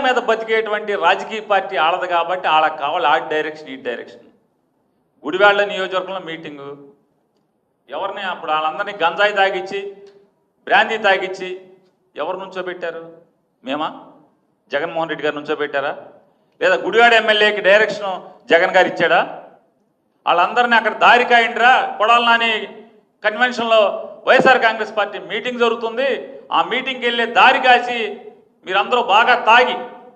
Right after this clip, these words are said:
గంజాయి తాగి, బ్రాందీ తాగి, కర్రలో రాడ్లు ఉంచుకుని కొట్టండి రా అని జగన్ గారు డైరెక్షన్ ఇచ్చాడా? ఎవరు నుంచున్నారు వాళ్ళు? ఎందుకు నుంచున్నారు? పోలీసు ఎందుకని ఒక నూట యాభై మంది పోలీసులు అక్కడ లోకల్ డీఎస్పీ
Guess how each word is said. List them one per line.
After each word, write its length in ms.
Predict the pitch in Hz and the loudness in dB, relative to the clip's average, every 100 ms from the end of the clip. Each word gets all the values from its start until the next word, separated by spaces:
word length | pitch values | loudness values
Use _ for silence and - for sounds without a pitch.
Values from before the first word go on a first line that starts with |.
| _ - | _ -4
గంజాయి 380 | 196 240 254 226 | -2 2 4 4
తాగి, 260 | 220 226 226 - - - _ _ _ _ _ _ _ _ _ _ _ - | 2 2 -4 -12 -18 -20 _ _ _ _ _ _ _ _ _ _ _ 0
బ్రాందీ 320 | 214 262 247 226 | 2 2 0 2
తాగి, 260 | 233 220 180 - - - _ _ _ _ _ | 2 2 -8 -12 -20 -20 _ _ _ _ _
కర్రలో 300 | 185 208 247 226 | 0 2 2 4
రాడ్లు 280 | 220 226 220 | 4 4 0
ఉంచుకుని 280 | 220 220 214 208 | -4 -6 -8 -6
కొట్టండి 320 | 185 208 202 | -4 -4 -4
రా 60 | 190 | -4
అని 120 | 180 | -2
జగన్ 220 | 165 185 | -4 -2
గారు 120 | 170 139 | -4 -2
డైరెక్షన్ 320 | 139 131 - | -2 -4 -10
ఇచ్చాడా? 260 | - 110 139 285 - _ _ _ _ _ - | -14 -10 -10 -10 -18 _ _ _ _ _ -12
ఎవరు 200 | 127 185 | -10 -10
నుంచున్నారు 340 | 190 185 175 165 | -14 -12 -6 -6
వాళ్ళు? 140 | 156 147 | -6 -10
ఎందుకు 180 | 185 190 | -12 -14
నుంచున్నారు? 400 | 185 185 170 165 - - _ _ _ | -14 -6 -6 -6 -12 -20 _ _ _
పోలీసు 320 | 185 220 233 202 | 0 0 -2 -6
ఎందుకని 340 | 202 220 220 214 - - - - | -4 -4 -4 -6 -12 -20 -20 -12
ఒక 80 | 143 156 | -8 0
నూట 160 | 208 220 214 | 2 6 6
యాభై 220 | 214 214 208 | 6 2 0
మంది 160 | 220 240 202 | -2 -2 0
పోలీసులు 440 | 233 247 226 220 220 - - - - _ _ _ _ - | 0 0 0 0 0 -6 -16 -18 -20 _ _ _ _ -10
అక్కడ 240 | 135 208 196 | -4 0 4
లోకల్ 320 | 202 226 233 233 | 6 6 2 2
డీఎస్పీ 360 | 233 233 233 | 0 0 -4